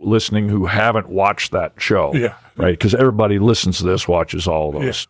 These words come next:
Speaker 2: Yeah.
Speaker 1: religiously. Teller's holding his hand over three cups, and we've hidden,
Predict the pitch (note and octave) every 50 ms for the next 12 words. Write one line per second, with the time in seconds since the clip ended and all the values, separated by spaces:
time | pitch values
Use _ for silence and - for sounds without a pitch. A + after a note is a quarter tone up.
0 | _ _ - - G2 F#2+ F2 F#2 G2+ E2 - E2 E2 - - - - - _ _
1 | _ _ _ _ D#3 D3 C#3 C3+ B2 A#2+ C3 C3 C3 C3+ B2+ A#2+ A2+ - - A2+
2 | A2+ A2+ A2+ A2 G#2+ A2+ G2 A2 G#2+ G#2+ G#2+ - - _ _ - - C#3 C#3+ C3+
3 | C3 B2+ G#2+ - - B2+ B2+ A#2+ - - - - - - - _ - G#2+ A2 A2
4 | A2+ A#2+ A#2+ A2+ - A2 G#2+ F#2+ G2+ G#2+ G2+ G2 D#2+